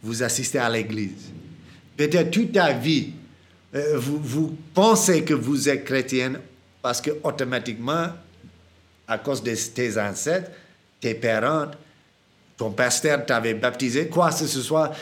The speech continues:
vous pensez que vous êtes chrétienne. Mais je vous demande, est-ce que vous avez jamais mis ta foi personnelle et recevoir Jésus-Christ comme ton sauveur personnel ?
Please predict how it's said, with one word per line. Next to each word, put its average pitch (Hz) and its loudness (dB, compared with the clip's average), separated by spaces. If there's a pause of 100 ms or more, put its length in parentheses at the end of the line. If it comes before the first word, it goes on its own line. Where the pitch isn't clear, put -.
(380)
vous 107 -8
pensez 135 -2
que 123 -6
vous 113 -4
êtes 113 -4
chrétienne. 101 -6 (760)
Mais 92 -12
je 98 -8
vous 127 -4
demande, 123 -2
est-ce 123 -8
que - -12
vous 110 -4
avez 107 -4
jamais 127 -4
mis 113 -6
ta 101 -6
foi 107 -8 (140)
personnelle 107 -8 (440)
et 101 -4
recevoir 98 -6
Jésus-Christ 92 -8 (280)
comme 110 -8
ton 110 -6
sauveur 104 -4
personnel ? 92 -10